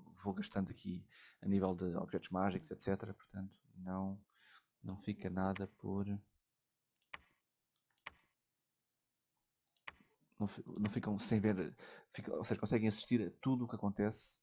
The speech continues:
sem grande, sem nenhum corte, portanto. Não tem, não tem nenhuma Lightless Lantern, portanto está ótimo. Tu podes fazer research.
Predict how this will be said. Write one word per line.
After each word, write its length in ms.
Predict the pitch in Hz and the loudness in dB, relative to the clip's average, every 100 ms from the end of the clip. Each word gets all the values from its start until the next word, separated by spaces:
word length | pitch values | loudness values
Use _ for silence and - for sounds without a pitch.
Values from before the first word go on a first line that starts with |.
| _ | _
sem 420 | - - 101 101 | -10 -4 0 0
grande, 360 | 95 92 95 98 - _ _ _ _ _ _ | 0 0 -2 -4 -10 _ _ _ _ _ _
sem 240 | - 110 107 | -2 2 6
nenhum 180 | 107 | 6
corte, 260 | 104 101 - - | 4 0 -2 -14
portanto. 480 | - - 101 101 _ _ _ _ - - _ _ _ _ _ _ _ - _ - - _ _ _ _ _ _ _ _ _ _ _ _ - - | -12 -6 -6 -6 _ _ _ _ -16 -16 _ _ _ _ _ _ _ -20 _ -16 -16 _ _ _ _ _ _ _ _ _ _ _ _ -20 -20
Não 200 | - - _ | -20 -20 _
tem, 220 | - - - - - - - | -14 -14 -12 -12 -12 -12 -6
não 100 | 98 | -4
tem 160 | 90 | -4
nenhuma 540 | 90 87 87 87 - - _ - - - - _ | -4 -4 -4 -6 -8 -14 _ -20 -20 -20 -20 _
Lightless 420 | - 98 - - 113 | 0 0 0 -4 -4
Lantern, 320 | 120 113 107 | -4 -6 -10
portanto 420 | - - - - | -12 -12 -12 -14
está 200 | - - | -12 -8
ótimo. 720 | 104 107 123 - 127 131 135 - _ _ - - _ _ _ _ _ _ _ _ _ _ _ _ _ _ _ _ _ _ - | -4 -4 -4 -6 -6 -4 -6 -10 _ _ -20 -20 _ _ _ _ _ _ _ _ _ _ _ _ _ _ _ _ _ _ -10
Tu 120 | - | -8
podes 360 | 180 - - - | -8 -10 -14 -12
fazer 280 | - - - - | -16 -16 -18 -14
research. 960 | - - - 120 120 - - - - | -12 -8 -6 -6 -6 -10 -10 -10 -12